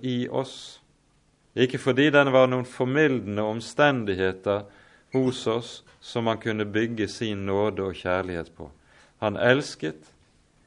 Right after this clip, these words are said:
ene alene fordi han er kjærlighet. Det er hans vesen. Og så elsker han også mennesker som er falt ned i det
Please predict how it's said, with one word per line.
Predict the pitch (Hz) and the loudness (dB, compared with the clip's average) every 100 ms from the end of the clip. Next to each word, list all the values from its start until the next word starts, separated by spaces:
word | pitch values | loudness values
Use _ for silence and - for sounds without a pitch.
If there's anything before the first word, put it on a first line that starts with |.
| _ _ - | _ _ -4
ene | 107 120 120 | -2 0 0
alene | 95 101 104 104 110 98 | 0 0 0 0 -2 -8
fordi | - 101 107 101 | -8 -6 -4 -4
han | 92 92 95 _ _ _ _ _ | -6 -6 -10 _ _ _ _ _
er | 120 110 80 76 - - _ _ _ _ _ _ - | -2 0 0 -4 -12 -20 _ _ _ _ _ _ -12
kjærlighet. | - 85 90 90 76 69 - - _ _ - | -4 -2 0 -4 -8 -16 -20 -20 _ _ -6
Det | 104 | -4
er | 90 | -2
hans | 90 85 | -6 -4
vesen. | 90 76 - 120 _ _ _ _ _ _ _ _ _ _ _ _ _ _ _ _ _ | -6 -6 -14 -20 _ _ _ _ _ _ _ _ _ _ _ _ _ _ _ _ _
Og | 101 | -8
så | - 95 | 0 4
elsker | 110 117 - - 101 | 4 4 -2 -2 0
han | 101 92 | 0 -2
også | 113 - 110 | -4 -6 -6
mennesker | 98 98 101 104 - 95 | -2 -2 -4 -8 -10 -12
som | - 95 | -10 -10
er | 92 | -10
falt | - 117 117 120 - _ _ _ _ _ _ _ - | -4 0 0 -2 -10 _ _ _ _ _ _ _ -10
ned | 101 101 98 | -4 -2 0
i | 98 | -2
det | 98 | -2